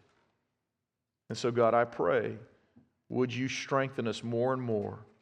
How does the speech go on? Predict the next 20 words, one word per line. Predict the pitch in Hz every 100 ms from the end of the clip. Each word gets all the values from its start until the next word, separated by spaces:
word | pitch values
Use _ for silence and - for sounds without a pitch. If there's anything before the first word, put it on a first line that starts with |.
| _ _ _
for | - 123
your | 117
glory | 113 113 117 117 113 113 107 - _ _ _ -
and | 104
for | - 98
our | 98
good. | 101 104 - - _ _ _ _ _ _ _ _ _ _ _ _ _ _ -
And | 120
God, | 127 131
would | 131 123
you | 127
help | 117 - 147 147
us, | 117 98 - - - _ _ _ _ _ _ _ _ _ _ _ _ -
Father, | 147 139
because | 135 131 127
we | 135
know | 147 165
left | 143 139 175 175
to | 175
our, | 160